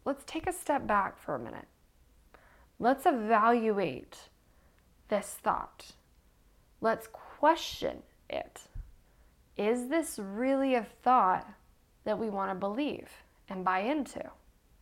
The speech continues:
And remind yourself that this is just a thought, that it's just a sentence in your head. It's like a commercial. It's not a problem. It's not something we get, we need to get rid of.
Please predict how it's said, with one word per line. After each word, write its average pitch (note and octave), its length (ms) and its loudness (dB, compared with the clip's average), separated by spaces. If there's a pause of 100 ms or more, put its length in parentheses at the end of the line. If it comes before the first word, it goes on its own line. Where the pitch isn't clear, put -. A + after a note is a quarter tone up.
(600)
And G3+ 140 -4
remind A3+ 440 2
yourself G3 600 2 (680)
that G3+ 160 -2
this G3+ 220 -4
is F3+ 240 0
just - 280 -8
a - 60 -6
thought, - 420 -14 (800)
that F#3+ 100 -10
it's G3 320 -10
just F#3+ 380 -2
a - 20 -6
sentence G3+ 420 -6
in A#3+ 80 -4
your A#3+ 100 -2
head. A#3 340 -4 (1160)
It's - 100 -20
like G3 180 -4
a F#3 40 -12
commercial. B3 600 -6 (240)
It's - 120 -16
not G3+ 260 0
a C4 40 2
problem. G#3+ 520 2
It's F#3+ 180 -8
not F#3+ 220 -4
something G3+ 320 -6
we G3+ 120 -6
get, G3+ 260 -8
we G3+ 260 2
need F#3 180 0
to G3 60 -4
get A3 180 -6
rid F#3 140 0
of. G3+ 160 2